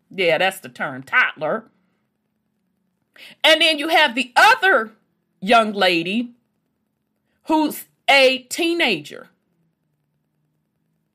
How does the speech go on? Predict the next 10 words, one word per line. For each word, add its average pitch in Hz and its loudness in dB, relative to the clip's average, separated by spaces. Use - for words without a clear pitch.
Bitch, 330 -2
I'm 269 0
done, 233 2
done 165 0
with 160 -16
you. 165 -14
Do 220 -10
you 285 -6
understand 269 -4
me? 269 -6